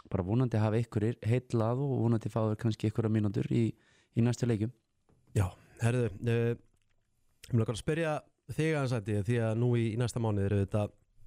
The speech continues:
Speaker 2: eru þetta formannskjör K S I, Guðni Bergsson og, og, hérna, Þorvaldur Örlygsson. Hvernig horfur í þetta? Eins og allavega þjóðin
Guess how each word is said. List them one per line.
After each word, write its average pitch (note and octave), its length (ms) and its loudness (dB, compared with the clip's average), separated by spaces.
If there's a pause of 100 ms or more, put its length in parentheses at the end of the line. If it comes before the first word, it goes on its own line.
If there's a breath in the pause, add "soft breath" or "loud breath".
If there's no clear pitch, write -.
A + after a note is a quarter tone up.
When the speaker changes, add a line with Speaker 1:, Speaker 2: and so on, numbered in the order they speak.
(540)
Speaker 2:
eru G2 180 2
þetta G2 200 0 (120)
formannskjör A2 480 -2
K - 240 -2
S G2 140 0
I, F#2 60 -2 (120)
Guðni G#2 240 0
Bergsson G2+ 400 -2
og, G2 80 -2
og, G2 160 0
hérna, G#2 320 2 (680 loud breath)
Þorvaldur B2 320 0
Örlygsson. A2+ 320 -2 (720)
Hvernig C3+ 240 0
horfur D3 240 -2
í A#2 80 0
þetta? - 140 -14 (760)
Eins A#2 160 0
og A#2+ 80 0
allavega A#2 240 -2
þjóðin D3 460 -2